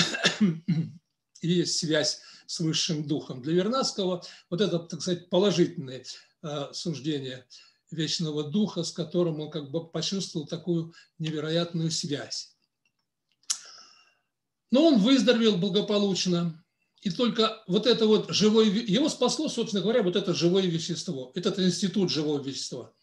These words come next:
И в том, э, когда, <clears throat> э, дело в том, что оно еще не создано, это только его идея, а ее же надо воплотить в жизнь, надо провести эксперименты,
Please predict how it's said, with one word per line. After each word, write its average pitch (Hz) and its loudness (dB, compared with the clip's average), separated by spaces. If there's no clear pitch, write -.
И 208 6
в 175 -4
том, 220 2
э, 190 0
когда, 196 2
<clears throat> 311 8
э, 185 4
дело 208 6
в 202 -2
том, 233 6
что 226 -2
оно 202 6
еще 208 4
не 214 8
создано, 185 0
это 147 -2
только 220 0
его 202 2
идея, 180 2
а 160 -2
ее 208 4
же 208 -4
надо 208 2
воплотить 196 0
в 151 -4
жизнь, 175 -2
надо 165 0
провести 185 0
эксперименты, 202 0